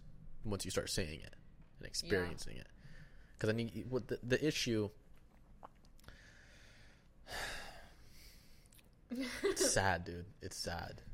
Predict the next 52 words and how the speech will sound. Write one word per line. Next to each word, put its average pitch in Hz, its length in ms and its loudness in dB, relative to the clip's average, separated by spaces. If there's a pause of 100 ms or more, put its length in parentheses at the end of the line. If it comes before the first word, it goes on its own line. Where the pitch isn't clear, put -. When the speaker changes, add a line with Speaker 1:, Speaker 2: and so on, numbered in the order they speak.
Speaker 1:
It's - 160 0
so 95 160 8
Speaker 2:
Like, 90 80 2
Speaker 1:
fucking 87 240 0
sad. - 200 -2
Speaker 2:
about 180 240 2
these 185 160 -6
kids 185 240 -6
selling 170 260 -8
their 165 100 -12
bodies 151 440 -10
Speaker 1:
Yeah, 101 300 6
dude. 71 240 -10 (520)
Speaker 2:
to, 180 80 -10 (280)
Speaker 1:
There's 120 220 8
kids 123 280 6
that 92 100 6
come 110 120 2
Speaker 2:
to - 40 0
Speaker 1:
from, 104 80 4
Speaker 2:
try 98 80 6
Speaker 1:
like, 95 80 4
Speaker 2:
to 98 60 -2
make 101 100 0
Speaker 1:
different 110 280 8
Speaker 2:
it. - 40 -6
Speaker 1:
countries, 95 560 2 (100)
and 92 340 -4
they 92 140 2
see 98 260 -2
these, 92 440 -2 (540)
there's 107 180 6
a 104 60 6
lot 110 180 10
of 117 220 4
gay 117 200 6
rich 107 240 4
men 98 220 -2
here. - 260 -10 (360)
Speaker 2:
Mm-hmm. 175 240 -8 (640)
Speaker 1:
And 98 180 0
a 92 40 4
lot 92 180 6
of 92 140 2 (640)
these 95 160 2
gay 90 160 2
rich 92 260 2
men 95 200 -2
work 87 200 -2
in 98 80 0
the 110 80 0
industry. - 480 -2